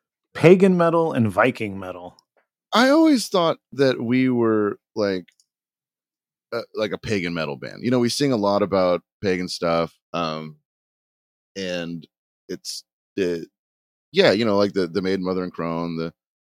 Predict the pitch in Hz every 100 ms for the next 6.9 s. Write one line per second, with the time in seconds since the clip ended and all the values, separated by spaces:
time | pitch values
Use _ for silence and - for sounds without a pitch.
0 | - _ _ - 101 92 104 98 87 90
1 | 98 95 90 85 85 85 85 85 87 80
2 | 80 80 82 98 107 82 78 73 71 73
3 | 73 73 76 _ 76 69 67 80 76 -
4 | - 78 69 73 69 69 65 69 - 69
5 | 67 90 87 71 78 65 - 82 78 65
6 | 76 67 67 131 104 85 117 110